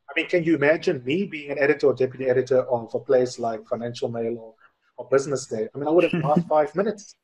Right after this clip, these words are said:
Speaker 1: I
Speaker 2: Mm.
Speaker 1: probably wouldn't even be approached. Um, if I were to be an editor of a newspaper, it would have to be a paper like the Mail and Guardian, where there's already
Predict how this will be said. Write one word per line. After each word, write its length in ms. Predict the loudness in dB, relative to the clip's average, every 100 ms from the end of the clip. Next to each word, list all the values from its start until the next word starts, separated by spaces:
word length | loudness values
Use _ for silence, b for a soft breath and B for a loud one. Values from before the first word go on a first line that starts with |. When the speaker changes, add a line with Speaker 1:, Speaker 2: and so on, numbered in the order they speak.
| _ _ _ _ -6
Speaker 1:
I 40 |
Speaker 2:
Mm. 120 | -2 0
Speaker 1:
probably 220 | 2 2
wouldn't 220 | 2 0
even 160 | -6 -6
be 80 |
approached. 460 | -8 -10 _ _ -20 _ _ _ _ _ -4
Um, 160 | 2
if 140 | 4 6
I 60 |
were 200 | 8 8
to 120 | 6 2
be 100 | -2
an 100 | -2
editor 300 | -8 -12 -6
of 60 | -6
a 40 |
newspaper, 500 | -4 -4 -2 -4 -4
it 60 | -6
would 100 | -2
have 160 | -2
to 80 | -4
be 80 | -14
a 60 | -10
paper 300 | -10 -10 -10
like 180 | -10
the 80 | -12
Mail 240 | -16 -10 -4
and 120 | 2
Guardian, 400 | 2 2 -4 -12
where 140 | -4
there's 300 | -2 -2 -4 _ b b b b 0
already 560 | 4 6 4 2 -4